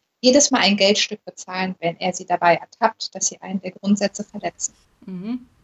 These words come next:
Speaker 2: Und dann empfiehlt er noch wieder eine Zeitangabe, <laughs> nämlich jede Woche.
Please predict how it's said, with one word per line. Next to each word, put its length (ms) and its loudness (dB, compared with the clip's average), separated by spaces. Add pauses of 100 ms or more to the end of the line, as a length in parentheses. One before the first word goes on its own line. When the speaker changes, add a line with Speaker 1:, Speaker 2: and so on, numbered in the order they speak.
(140)
Speaker 2:
Und 200 -2
dann 100 0
empfiehlt 300 -6
er 100 -4
noch 280 -8 (600)
wieder 340 -2
eine 140 0
Zeitangabe, 800 -2 (280)
<laughs> 280 -14
nämlich 320 0
jede 320 -2
Woche. 260 0